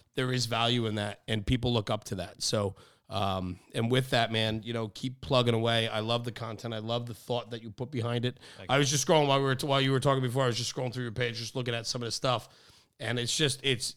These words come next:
Speaker 1: it's well thought out, and it's well done. And bravo, brother, because you're putting out, and you're, you're really doing a service for the fire service. And to find your way back in, to wanna get active and, and find that passion again, it's awesome, man.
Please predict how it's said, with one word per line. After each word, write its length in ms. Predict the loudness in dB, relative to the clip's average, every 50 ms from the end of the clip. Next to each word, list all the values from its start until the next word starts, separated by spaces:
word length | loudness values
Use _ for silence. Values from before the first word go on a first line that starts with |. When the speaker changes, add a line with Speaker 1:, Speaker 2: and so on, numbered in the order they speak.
| -6
Speaker 1:
it's 180 | -6 -4 -4 -4
well 300 | -2 0 0 0 0 -2
thought 280 | -2 -4 -4 -4 -2
out, 360 | -2 -2 -2 -2 -4 -6 -10 -18 _ _ _ _ _ _ _ -10
and 140 | -8 -6 -6
it's 120 | -6 -6
well 200 | -4 -4 -4 -2
done. 360 | -2 -2 -2 -2 -2 -4 -6 -8
And 260 | -6 -6 -6 -6 -6
bravo, 360 | -6 -6 -6 -6 -4 -6 -6 -6
brother, 260 | -6 -8 -8 -8 -8
because 320 | -10 -10 -10 -10 -10 -8 -8
you're 60 | -10
putting 260 | -10 -10 -10 -8 -6
out, 220 | -6 -6 -8 -10 -10 -8
and 180 | -6 -6 -4 -4
you're, 280 | -4 -6 -6 -8 -10 -8
you're 160 | -8 -6 -4
really 220 | -2 -2 -2 -2 -2
doing 260 | -2 -4 -4 -4 -4
a 40 | -4
service 360 | -6 -6 -6 -6 -6 -8 -10
for 100 | -10 -10
the 120 | -12 -12
fire 240 | -10 -8 -8 -8 -6
service. 360 | -6 -6 -6 -6 -6 -8 -8 -10 -14 -20 -20 -20 _ _
And 100 | -6 -6
to 60 | -4 -2
find 280 | 0 0 2 2 2
your 100 | 0 0 0
way 140 | 0 0
back 340 | 0 0 0 -2 -2 -2 -4
in, 180 | -4 -4 -4 -4
to 100 | -6 -6
wanna 200 | -6 -6 -6 -4
get 120 | -4 -4
active 500 | -4 -4 -4 -4 -4 -4 -6 -4 -4 -4 -4
and, 160 | -6 -8 -8
and 200 | -8 -8 -8 -8
find 260 | -8 -10 -8 -8 -6
that 120 | -6 -8 -6
passion 400 | -6 -6 -6 -6 -6 -8 -8 -10
again, 300 | -8 -8 -8 -8 -8 -10 -12 -16 _ _ _ _ _
it's 80 | _ -16
awesome, 320 | -12 -10 -10 -10 -10 -12
man. 180 | -16 -20 -20 -20